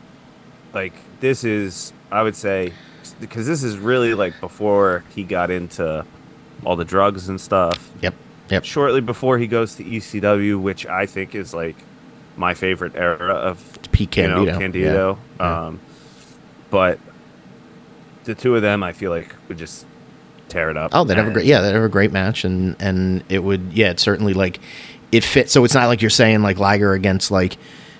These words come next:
Speaker 2: you know, you know, a top guy for W W F, and then you, again, like you said, you have to worry about the political ramifications of it, or, well, this guy's, like, got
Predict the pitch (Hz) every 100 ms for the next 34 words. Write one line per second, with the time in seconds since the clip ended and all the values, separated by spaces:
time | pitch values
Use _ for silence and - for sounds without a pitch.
0 | - 107 95 90 98 - - - - -
1 | - - - - - 123 107 104 117 110
2 | - 98 95 92 90 90 - 98 92 90
3 | 98 92 87 90 92 90 - - - 101
4 | 98 98 95 110 110 101 95 95 110 95
5 | 90 85 101 104 95 95 87 110 104 98
6 | 98 95 95 87 87 110 107 104 107 98
7 | 101 127 123 113 107 - - - - -
8 | 117 120 117 123 113 110 104 95 107 101